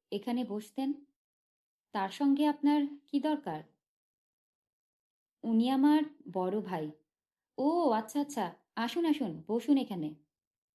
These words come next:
ভদ্রলোক অতিরিক্ত রকমের ব্যস্ত হয়ে পড়লেন। সরু গলায় বললেন, "আপনার ভাইয়ের সঙ্গে আপনার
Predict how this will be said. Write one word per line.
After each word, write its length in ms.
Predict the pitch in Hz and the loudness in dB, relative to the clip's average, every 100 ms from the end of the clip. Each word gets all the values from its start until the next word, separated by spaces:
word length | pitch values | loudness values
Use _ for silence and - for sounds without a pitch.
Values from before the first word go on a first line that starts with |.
| _ _ _ _ _ _ | _ _ _ _ _ _
ভদ্রলোক 680 | 175 175 175 170 170 170 202 | -8 -8 -6 -4 -4 -4 -4
অতিরিক্ত 500 | 285 349 339 - 226 | -2 0 0 -2 -4
রকমের 400 | 185 180 202 240 | -4 -4 -6 -4
ব্যস্ত 300 | 151 - 160 | -6 -8 -8
হয়ে 200 | 156 147 | -8 -8
পড়লেন। 380 | 143 135 123 - _ _ _ | -10 -10 -12 -20 _ _ _
সরু 300 | - 160 170 | -14 -8 -6
গলায় 260 | 220 226 226 | -4 -6 -6
বললেন, 420 | 220 214 220 220 - _ _ _ _ _ _ _ _ _ 330 | -6 -4 -4 -6 -8 _ _ _ _ _ _ _ _ _ -10
"আপনার 400 | 339 - 349 311 | -10 -4 -4 -4
ভাইয়ের 380 | - 165 208 | -6 -6 -6
সঙ্গে 300 | 226 339 339 339 | -6 -8 -6 -6
আপনার 300 | 339 349 | -6 -8